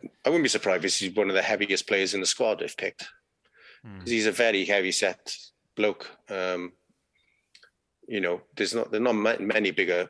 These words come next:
Speaker 1: players in the country than, uh, Seb Davis.
Speaker 2: What I would say for, what I would say for Dav Jenkins is he's probably that little bit un-, unexposed. So part of me wonders whether Gatland wants to have a good look at him. I
Speaker 1: Mm.
Speaker 2: think he know, he knows what he's getting with Seb Davis. You know, he's, he's picked him in a number of squads. He's,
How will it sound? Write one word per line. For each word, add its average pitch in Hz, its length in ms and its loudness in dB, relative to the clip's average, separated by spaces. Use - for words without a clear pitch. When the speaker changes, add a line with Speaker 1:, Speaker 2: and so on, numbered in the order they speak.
Speaker 1:
players 90 320 0
in 95 80 -4
the 95 60 -2
country 101 360 -2
than, 82 240 -6
uh, 82 140 -8
Seb 87 240 -4
Davis. 87 420 -6
Speaker 2:
What 139 180 -10
I 151 80 -6
would 131 240 -10
say 110 320 -10
for, 98 380 -10
what 123 160 -10
I - 40 -8
would 117 180 -10
say 113 180 -10
for 95 120 -20
Dav 98 240 -10
Jenkins 98 400 -14
is 92 80 -14
he's 92 140 -14
probably 110 320 -10
that 98 240 -10
little 107 200 -14
bit 104 200 -16
un-, 104 120 -12
unexposed. 113 680 -12
So 110 140 -14
part - 280 -8
of - 60 -14
me 98 60 -10
wonders 90 300 -12
whether 92 140 -14
Gatland 95 380 -10
wants 92 160 -18
to 90 60 -20
have 90 120 -16
a 90 40 -20
good 90 200 -12
look 92 180 -16
at 101 60 -14
him. 113 160 -12
I 196 40 -12
Speaker 1:
Mm. 127 180 -6
Speaker 2:
think 120 140 -8
he 120 100 -8
know, 110 240 -4
he 113 180 -10
knows 110 300 -6
what 95 100 -12
he's 87 140 -14
getting 92 260 -16
with 85 140 -18
Seb 90 240 -14
Davis. 85 480 -14
You 92 80 -16
know, 87 100 -10
he's, 90 380 -12
he's 95 180 -20
picked - 300 -20
him 95 140 -14
in 90 80 -16
a - 20 -16
number 87 300 -12
of 82 80 -14
squads. 87 400 -12
He's, 90 300 -16